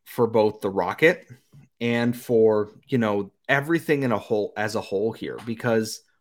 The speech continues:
it feels honestly that it would have been a great fit.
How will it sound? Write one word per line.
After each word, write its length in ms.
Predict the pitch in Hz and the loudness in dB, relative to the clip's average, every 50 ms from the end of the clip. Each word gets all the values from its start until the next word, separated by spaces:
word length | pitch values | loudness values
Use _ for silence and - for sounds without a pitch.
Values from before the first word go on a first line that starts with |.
| _ _ _ _ _ _ _ _ _ | _ _ _ _ _ _ _ _ _
it 260 | - 147 143 147 - - | -2 -2 -2 -4 -6 -18
feels 580 | - - - 147 160 170 190 190 196 180 151 - - - | -20 -10 -6 -2 2 2 2 4 2 0 -2 -4 -6 -4
honestly 720 | 110 113 117 120 120 123 123 - 117 110 110 107 104 107 | -2 0 0 2 0 0 -2 -4 -4 -4 -4 -2 -4 -4
that 600 | 98 104 104 101 101 101 101 104 107 107 - - - - - _ _ _ _ _ _ _ _ _ _ _ _ _ _ _ _ _ _ _ _ _ _ _ _ _ _ - | -2 0 0 2 4 4 4 2 0 -2 -6 -14 -16 -16 -20 _ _ _ _ _ _ _ _ _ _ _ _ _ _ _ _ _ _ _ _ _ _ _ _ _ _ 2
it 160 | - 143 139 | 4 4 4
would 240 | 127 117 123 135 135 | 4 4 4 6 6
have 160 | 151 135 123 | 6 4 4
been 160 | 135 120 117 | 4 2 2
a 80 | 120 117 | 2 0
great 420 | 113 107 90 98 98 101 98 - | -2 -4 -4 -2 -2 -2 -2 -6
fit. 360 | - - - 120 95 65 - | -10 -6 -4 -2 -2 -2 -6